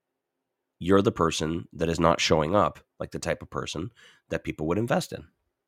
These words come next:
Their hard-earned money. So what are you gonna do today to become that person? What are you gonna do today to become the type of person that your friends and family trust and want to invest in because they see it as an opportunity?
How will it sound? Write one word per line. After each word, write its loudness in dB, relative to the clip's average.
Their 2
hard-earned 4
money. -6
So -2
what 0
are 2
you 2
gonna 0
do 0
today -2
to -18
become -4
that -2
person? -2
What 0
are 4
you 2
gonna 4
do 2
today 2
to -4
become -4
the -6
type -2
of -12
person -4
that -4
your -6
friends -4
and -10
family -4
trust 2
and -6
want 0
to -6
invest 0
in -6
because -8
they 0
see -4
it -2
as -6
an -8
opportunity? -6